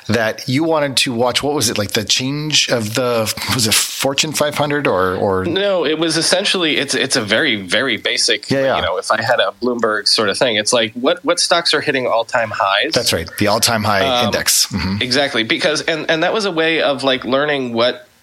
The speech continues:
Speaker 2: uh, companies were sort of on the up. So,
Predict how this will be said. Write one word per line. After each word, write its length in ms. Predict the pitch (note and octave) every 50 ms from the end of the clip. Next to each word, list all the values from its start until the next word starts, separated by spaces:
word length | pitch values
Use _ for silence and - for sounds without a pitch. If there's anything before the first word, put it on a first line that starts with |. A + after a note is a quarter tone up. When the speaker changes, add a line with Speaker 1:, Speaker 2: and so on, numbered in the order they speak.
| _ _ -
Speaker 2:
uh, 680 | A#2 G#2+ G#2+ G#2 G2+ G2+ G2 G2+ G2+ G2+ G2+ G2 - - - - - - - - - _ _ _ _ _ _
companies 680 | - - - - D#3+ - E3+ D3 C3+ B2+ B2 A#2+ A2 -
were 260 | A2+ A2 A2+ A#2 A2+
sort 280 | G#2+ - - C#3 B2+ A#2
of 100 | A#2 G#2+
on 180 | - A2 A2+ G#2
the 120 | A2 G#2
up. 240 | - F3 C#3 - -
So, 540 | - - - C3 B2 A#2+ A#2 A2+ A#2 A2 G#2+